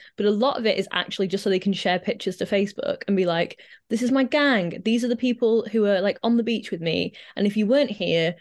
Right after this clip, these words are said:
you're not working hard enough. And if you want to get involved, you can just message me." So, like, a whole raft of reasons why they might use social media. And it's just, yeah, in covid, obviously, that's the only way we had to, like, connect with other people. So it was so,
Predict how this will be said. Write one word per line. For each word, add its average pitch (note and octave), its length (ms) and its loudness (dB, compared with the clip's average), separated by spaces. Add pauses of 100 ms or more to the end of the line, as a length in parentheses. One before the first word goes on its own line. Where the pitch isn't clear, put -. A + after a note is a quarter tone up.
(180)
you're F#3+ 100 0
not F3 140 0
working E3+ 260 -2
hard D#3 260 -4
enough. - 420 -4 (560)
And G3+ 140 2
if F#3+ 260 -2
you G3 140 2
want F#3+ 240 0
to - 40 -12
get - 140 0
involved, F#3+ 400 0
you F3 80 -12
can F3 280 -6
just E3 140 -6
message F3+ 320 -4
me." - 160 -2
So, - 140 -2
like, G3+ 240 0
a G#3+ 40 -6
whole A#3 580 2 (460)
raft G3 600 -4
of F#3 180 0 (220)
reasons F3+ 720 0
why F3 140 4
they F3+ 80 4
might F3 200 0
use E3+ 160 -2
social F3 260 -2
media. E3 400 0
And G3+ 140 2
it's F3+ 140 -6
just, G3 220 -2
yeah, E3+ 200 -2
in F#3 140 -2
covid, G3 300 0
obviously, E3+ 580 -4 (680)
that's F#3 200 -2
the G3+ 160 0
only F#3 360 0
way F3 200 2
we F3 100 -2
had E3+ 240 -4
to, - 80 -6
like, D#3+ 120 0
connect - 220 -2
with - 100 -14
other - 120 -6
people. - 480 -4 (280)
So - 140 -2
it F3 60 0
was F3+ 140 -4
so, F3+ 760 2